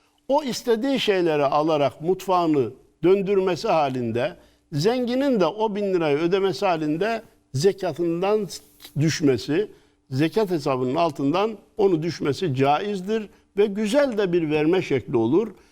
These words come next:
Çünkü bütün sene Ram-, e, fakir, zenginlerden fakirlere para aktarımı devam etmiş olur.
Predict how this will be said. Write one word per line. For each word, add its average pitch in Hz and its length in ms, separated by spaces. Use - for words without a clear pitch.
Çünkü 160 440
bütün 226 360
sene 175 540
Ram-, 147 760
e, 120 40
fakir, 165 560
zenginlerden 180 760
fakirlere 143 800
para 185 380
aktarımı 139 680
devam 147 340
etmiş 196 340
olur. 208 280